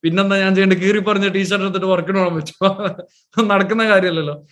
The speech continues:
So അതൊക്കെ നമ്മൾ just mind ബ്ലൈൻഡ് ആയിട്ട് നിന്നേ പറ്റുള്ളൂ. നമ്മൾക്ക്, ആ, നമ്മൾ stick with our plans, go forward. കുറെ കഴിയുമ്പോ പ്രോബ്ലംസ് അല്ല eventually, നമ്മൾ എത്ര ആലോചിച്ചാലും നമുക്കറിയാലോ, പണ്ടുണ്ടായിരുന്ന പ്രോബ്ലംസ് ഒന്നും നമ്മളെ കൂടെ ഇപ്പൊ ഇല്ല.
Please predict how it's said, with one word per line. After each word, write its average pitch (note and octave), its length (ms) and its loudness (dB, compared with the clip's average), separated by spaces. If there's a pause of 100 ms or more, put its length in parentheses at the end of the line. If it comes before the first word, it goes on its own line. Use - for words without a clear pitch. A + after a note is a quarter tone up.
(100)
So - 280 -8
അതൊക്കെ A3+ 360 0
നമ്മൾ A3+ 280 0
just G3+ 400 -2
mind F3 320 2
ബ്ലൈൻഡ് D#3+ 540 0
ആയിട്ട് E3 360 0
നിന്നേ D3+ 220 -4
പറ്റുള്ളൂ. B2+ 500 -6
നമ്മൾക്ക്, D3 500 -4
ആ, D3 160 -4
നമ്മൾ C#3+ 440 -4
stick F#3+ 280 -6
with G#3 200 0
our F#3+ 120 6
plans, D3 400 -4 (520)
go F3+ 100 4
forward. D3+ 480 0 (300)
കുറെ F#3+ 180 2
കഴിയുമ്പോ G#3+ 340 2
പ്രോബ്ലംസ് G3+ 500 0
അല്ല G3+ 160 -2
eventually, E3 400 -2
നമ്മൾ D#3+ 220 0
എത്ര F3 220 0
ആലോചിച്ചാലും F3 460 0
നമുക്കറിയാലോ, D#3 460 -2
പണ്ടുണ്ടായിരുന്ന F#3 600 2
പ്രോബ്ലംസ് F3 360 0
ഒന്നും F3 140 -4
നമ്മളെ E3+ 160 0
കൂടെ D#3+ 180 0
ഇപ്പൊ D#3+ 160 -2
ഇല്ല. B2+ 280 -4